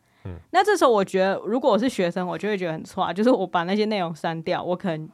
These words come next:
Speaker 2: 时长就不够。
Speaker 1: 嘿。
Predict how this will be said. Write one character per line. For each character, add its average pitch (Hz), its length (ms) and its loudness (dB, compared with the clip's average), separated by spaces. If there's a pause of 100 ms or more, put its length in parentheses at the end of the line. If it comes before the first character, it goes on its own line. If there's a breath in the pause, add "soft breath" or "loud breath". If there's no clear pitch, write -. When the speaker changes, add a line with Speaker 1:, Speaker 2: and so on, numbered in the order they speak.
(380)
Speaker 2:
时 - 240 -10
长 190 200 -2
就 185 80 -4
不 - 140 -14 (120)
够。 - 260 -4 (440)
Speaker 1:
嘿。 92 280 -12